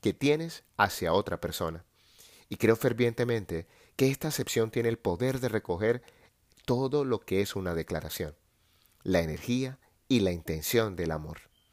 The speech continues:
Una declaración es un acto de amor propio, por cuanto nos permite ser sinceros y conectar con nuestros verdaderos sentimientos.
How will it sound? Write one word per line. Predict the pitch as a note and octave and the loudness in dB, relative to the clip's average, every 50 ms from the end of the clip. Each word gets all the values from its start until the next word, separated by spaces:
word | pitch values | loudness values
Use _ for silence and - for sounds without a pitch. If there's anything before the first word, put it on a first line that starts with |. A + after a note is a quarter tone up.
| _ _ - _ _ - _ - - _ _ _ | _ _ -20 _ _ -20 _ -20 -20 _ _ _
Una | A2 A2 A2+ A#2 | 2 2 4 2
declaración | A2+ G#2+ - G2+ E2+ E2 F2 - - G#2+ A2+ B2 - _ _ _ _ - _ | 2 2 2 0 0 0 0 0 0 0 -2 -2 -8 _ _ _ _ -4 _
es | - B2 - - | 2 2 4 2
un | B2 A2+ A#2 | 0 0 0
acto | C3+ D3 - - _ - D#3 - - | 0 -2 -2 -8 _ -16 -16 -6 -2
de | G2 | -2
amor | F#2 F2 F2+ F#2 F2+ E2+ - | -2 0 -2 -4 -4 -4 -2
propio, | - F2 E2 D#2+ - E2+ E2 - _ _ _ _ _ _ _ _ _ _ | -2 -2 -2 -2 -4 -12 -14 -16 _ _ _ _ _ _ _ _ _ _
por | - A2 G#2 - | -2 -2 0 0
cuanto | A#2 A2+ G#2+ B2 | -2 -2 0 -2
nos | A2+ A#2 A2+ | -2 -2 -2
permite | - A#2+ G#2+ A#2+ B2+ - C#3+ | -2 -2 -2 -2 -2 -2 -4
ser | C#3 - D3+ C3 | 0 0 0 0
sinceros | C3 - - C#3+ C#3 C3+ - - C#3+ D3 C3+ G#2 - - | 0 -2 -2 -2 0 0 2 2 2 2 0 -2 -4 -6
y | G2 | -6
conectar | - - F#2 F2 E2+ - - A2 A2+ B2 | -4 -2 -2 -2 -2 0 2 2 2 2
con | - - B2 | -2 -6 -8
nuestros | A2+ G#2+ - - G2+ F2 | -8 -8 -4 -4 -2 -2
verdaderos | F#2+ E2+ E2+ F2+ E2+ F#2+ G2+ F#2 F2+ - | -2 0 0 2 2 4 2 2 0 -2
sentimientos. | - E2 D#2 - D#2+ E2 E2+ E2+ D#2+ D#2+ - - - - | -6 -8 -8 -8 -6 -6 -6 -6 -6 -10 -14 -20 -20 -20